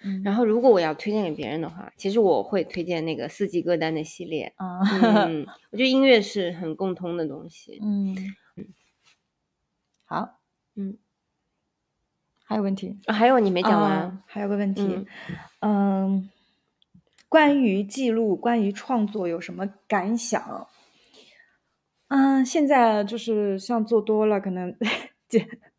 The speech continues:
Speaker 2: 嗯，
Speaker 1: 呃，
Speaker 2: 老油条了。
Speaker 1: 嗯，没有，没有。其实做得越多，我觉得是对自己要求就更多了。其实不光仅仅是记录了，就是，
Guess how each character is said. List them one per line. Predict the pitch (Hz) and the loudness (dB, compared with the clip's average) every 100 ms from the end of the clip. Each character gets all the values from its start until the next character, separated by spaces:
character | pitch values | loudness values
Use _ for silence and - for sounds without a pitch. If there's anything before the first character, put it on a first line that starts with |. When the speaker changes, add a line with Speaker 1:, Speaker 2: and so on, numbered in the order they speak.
| _ _ _ - | _ _ _ -14
Speaker 2:
嗯， | 185 175 185 247 | -10 -10 -12 -6
Speaker 1:
呃， | 220 214 | 2 4
Speaker 2:
老 | 175 | 6
油 | 196 | 4
条 | 196 160 | 4 2
了。 | 165 170 202 | 0 -2 -8
Speaker 1:
嗯， | 208 208 202 190 | -8 -6 -6 -4
没 | 214 214 | 2 6
有， | 247 220 | 8 8
没 | 180 185 185 | 4 0 0
有。 | 190 165 - - - - | 0 -2 -6 -20 -20 -8
其 | 254 | -6
实 | 233 269 269 269 _ _ _ _ | -2 -2 -2 -4 _ _ _ _
做 | - 262 | -4 2
得 | 240 | 4
越 | 240 233 | 6 4
多， | 233 226 220 226 | 4 2 2 2
我 | 196 | 0
觉 | 175 | -4
得 | 175 220 | -6 -6
是 | - | -6
对 | 202 226 | -4 -2
自 | 214 220 | -2 -4
己 | 190 180 | -8 -6
要 | 208 220 | -4 -4
求 | 220 170 165 165 - - | -6 -8 -8 -10 -12 -12
就 | 208 185 170 156 - | -6 -4 -2 -6 -2
更 | 220 | -2
多 | 185 202 196 208 | -2 0 0 0
了。 | 190 - _ _ | -2 -8 _ _
其 | - | -10
实 | 254 | -6
不 | 262 285 | -4 0
光 | 277 269 | 2 2
仅 | 269 185 | 0 -2
仅 | 196 208 | -2 -2
是 | 196 | -4
记 | 196 269 | -8 -4
录 | 240 196 - | 0 0 -2
了， | - 214 | -8 -12
就 | 214 | -10
是， | 196 202 185 190 | -6 -4 -4 -4